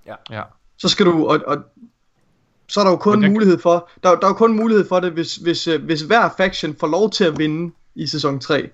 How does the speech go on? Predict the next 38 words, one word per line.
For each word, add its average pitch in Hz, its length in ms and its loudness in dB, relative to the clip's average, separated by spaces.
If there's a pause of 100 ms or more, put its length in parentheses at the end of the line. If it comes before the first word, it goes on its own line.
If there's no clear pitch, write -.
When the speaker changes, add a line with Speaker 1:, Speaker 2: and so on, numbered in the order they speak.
(600)
Speaker 3:
Og 196 200 6
hvis 196 160 4
du 185 80 -2
Speaker 2:
Ja. 123 180 0
Speaker 3:
vælger 185 300 4
den 170 200 -2
rigtige 180 260 2
faction 175 520 -2
i 165 60 -12
den 160 120 -4
rigtige 180 280 2
rækkefølge. 180 580 0
Speaker 1:
Jeg 180 80 -4
elsker 190 180 0
Speaker 3:
Altså, 165 160 -4
Speaker 1:
det. 147 120 -6
Jeg 143 180 -2
elsker 165 360 -10
det. 107 140 -14
Speaker 2:
Nej, 131 100 2
Speaker 3:
så 131 60 0
Speaker 2:
fordi 151 200 -10 (120)
Speaker 3:
jeg, 196 140 2 (100)
jeg 196 80 0
har 196 80 2
Speaker 2:
de 175 60 -2
Speaker 3:
tænkt 208 160 0
mig 196 60 0
at 180 60 -2
Speaker 2:
factions, 175 220 0
Speaker 3:
vælge 165 120 -2
Speaker 2:
der 160 60 -2
taber, 117 300 -6 (280)
deres 139 220 -8
våben 127 220 -4
kommer 120 240 -4
i 120 60 -4
loot-poolen 113 760 -4